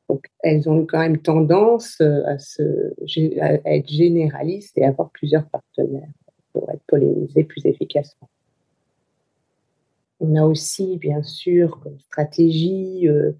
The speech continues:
euh, les leurres, hein, euh, les plantes qui dupent l'animal. Donc,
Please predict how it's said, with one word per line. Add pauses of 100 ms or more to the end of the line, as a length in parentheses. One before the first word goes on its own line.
(600)
euh,
les
leurres,
hein,
euh,
les
plantes
qui
dupent (280)
l'animal. (1500)
Donc,